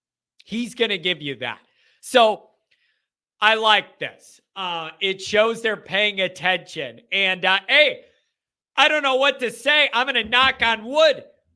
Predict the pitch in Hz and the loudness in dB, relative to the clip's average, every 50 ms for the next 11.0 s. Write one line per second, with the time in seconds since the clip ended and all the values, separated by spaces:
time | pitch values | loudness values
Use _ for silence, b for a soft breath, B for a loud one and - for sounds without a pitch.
0 | _ _ _ _ _ _ - 277 302 320 320 311 285 311 294 226 233 - - 262 | _ _ _ _ _ _ -4 0 2 2 2 2 0 -4 -6 -6 -8 -4 -2 -2
1 | 277 302 302 302 311 269 190 - 269 269 269 254 247 262 277 285 285 269 247 - | -2 -2 -2 -6 -8 -8 -2 0 0 0 2 4 4 4 4 2 0 -2 -2 -2
2 | - - 226 233 269 285 294 285 269 233 233 254 277 285 302 302 349 294 254 247 | -4 -6 -4 -2 -2 0 -2 -4 -4 -2 0 0 0 0 -2 -6 -6 -8 -8 -6
3 | 254 247 247 247 277 302 - - - - 320 311 220 240 240 233 202 240 233 196 | -6 -4 -2 0 -2 -2 -4 -8 -14 -14 -12 -10 -8 -8 -8 -6 -4 -4 -4 -4
4 | 160 - - 285 320 339 359 320 - - - - 208 190 180 170 185 196 196 165 | -6 -6 0 4 6 6 6 6 4 0 -6 -6 -6 -6 -6 -6 -4 -4 -4 -6
5 | 139 - _ - - - _ _ _ _ _ _ _ _ _ _ - - 269 277 | -6 -10 _ -20 -20 -20 _ _ _ _ _ _ _ _ _ _ -2 2 4 4
6 | 269 262 269 254 262 - - 269 277 269 254 202 151 - 170 202 254 285 311 320 | 4 4 2 0 -2 -8 -12 -10 -10 -10 -12 -14 -16 -12 -8 -4 -2 0 0 0
7 | 311 311 - - - - 233 233 240 233 233 226 220 226 233 233 233 - - - | -2 -4 -6 -14 -8 -2 -2 0 0 0 -2 -4 -6 -6 -8 -8 -10 -14 -14 -8
8 | - 254 277 320 359 359 - 359 392 - - - 214 202 190 175 175 170 180 180 | -6 -4 -4 -4 -6 -6 -6 -6 -6 -6 -6 -4 -4 -2 -2 -4 -4 -4 -2 -2
9 | 175 185 214 208 208 - 285 311 285 - 294 277 269 269 262 262 262 254 254 - | -2 -2 -4 -6 -6 -8 -8 -8 -8 -8 -8 -8 -8 -6 -4 -2 -2 -4 -4 -6
10 | - - - - 330 370 392 381 330 214 151 135 - - 226 247 269 269 240 - | -14 -4 0 0 0 0 0 -4 -4 -4 -6 -6 -6 -2 -2 0 0 -2 -4 -6